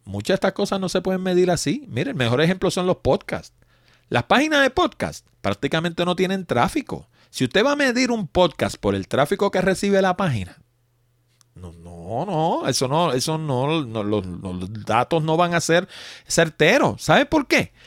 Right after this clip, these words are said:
Porque la gente no escucha los podcasts en las páginas de los podcasts, con algunas raras excepciones. Yo recibo todas las semanas algunas cincuenta o cien personas que vienen a la página a escuchar el podcast, pero la mayoría de la gente lo escuchan a través de iTunes,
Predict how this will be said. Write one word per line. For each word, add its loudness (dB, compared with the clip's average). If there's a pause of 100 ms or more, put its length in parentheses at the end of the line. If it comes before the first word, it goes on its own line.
(120)
Porque 2
la 4
gente 4
no 4
escucha 2
los 4
podcasts 2
en 0
las 0
páginas 2
de 4
los 2
podcasts, 0 (520)
con -2
algunas 0
raras 4
excepciones. 0 (300)
Yo 4
recibo 4
todas 6
las 4
semanas 2
algunas 0
cincuenta 0
o 2
cien -4
personas 0
que 0
vienen 0
a 2
la 4
página -2
a -
escuchar -6
el -4
podcast, -10 (260)
pero 4
la 4
mayoría 0
de 2
la 2
gente 2
lo 2
escuchan 0
a -2
través 0
de -2 (120)
iTunes, -2